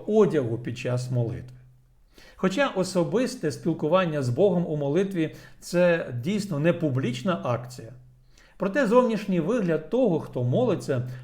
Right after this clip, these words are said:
повинен відображати його повагу до авторитету Бога. Я не пропоную одягатися в грубий, важкий одяг, але й відверті купальники теж виглядають у Божій присутності,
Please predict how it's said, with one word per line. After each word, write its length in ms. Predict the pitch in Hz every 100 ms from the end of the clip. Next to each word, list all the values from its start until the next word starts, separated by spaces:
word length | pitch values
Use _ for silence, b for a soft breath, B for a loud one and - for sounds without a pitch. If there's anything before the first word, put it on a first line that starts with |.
| -
повинен 380 | 147 233 247 190
відображати 800 | 180 165 139 139 131 185 196 156
його 240 | 151 156
повагу 520 | 139 123 135 185 175
до 160 | 139 139
авторитету 640 | 131 139 131 127 143 -
Бога. 440 | 120 120 101 95 - - _ _ b b b b
Я 80 | 247
не 100 | 240
пропоную 480 | 208 208 214 247 214
одягатися 680 | 143 139 160 185 170 123 165
в 60 |
грубий, 420 | 123 160 208 175 156
важкий 400 | 139 127 196 151
одяг, 440 | 143 175 160 - B B B B
але 340 | 151 196 214
й 40 | 170
відверті 500 | 165 143 214 208 175
купальники 800 | 143 127 185 190 180 175 175 147
теж 420 | - 202 233 147
виглядають 640 | 156 127 139 175 202 180
у 40 | 147
Божій 340 | 135 196 160
присутності, 880 | 160 139 127 247 247 185 - 196 190